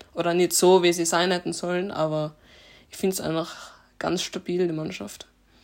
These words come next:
Ähm, ein Team, das ich nicht mag, ist, äh, Tottenham Hotspur. Ähm, da kann ich leider auch nicht sagen, wieso. Kann ich wirklich nicht. Äh, weil eigentlich den Song habe ich richtig nice gefunden.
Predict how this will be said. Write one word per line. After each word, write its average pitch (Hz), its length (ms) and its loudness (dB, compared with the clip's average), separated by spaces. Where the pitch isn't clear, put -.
Ähm, 175 720 2
ein - 140 -12
Team, 226 320 4
das 190 180 4
ich 180 80 2
nicht 196 240 6
mag, 214 420 6
ist, 175 760 0
äh, 170 320 -4
Tottenham 202 500 -2
Hotspur. 175 460 -6
Ähm, 185 220 8
da 208 40 6
kann 247 220 6
ich 302 80 8
leider 220 280 10
auch 202 80 6
nicht 302 200 2
sagen, 220 480 8
wieso. 180 500 4
Kann 185 140 2
ich 196 100 2
wirklich 214 260 0
nicht. 190 300 -2
Äh, 190 140 8
weil 190 180 12
eigentlich 220 320 8
den 214 80 4
Song 247 440 8
habe 214 180 10
ich 220 60 10
richtig 220 280 2
nice 180 280 4
gefunden. 262 420 2